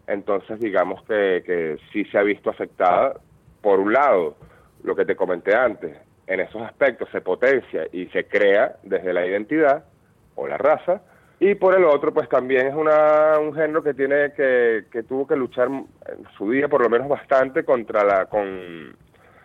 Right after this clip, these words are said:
contra lo, la no aceptación del oyente más acostumbrado a, a ritmos anglosajones y clase media,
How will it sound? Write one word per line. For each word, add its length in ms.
contra 280
lo, 180
la 180
no 200
aceptación 800
del 160
oyente 640
más 180
acostumbrado 720
a, 360
a 100
ritmos 280
anglosajones 800
y 20
clase 260
media, 480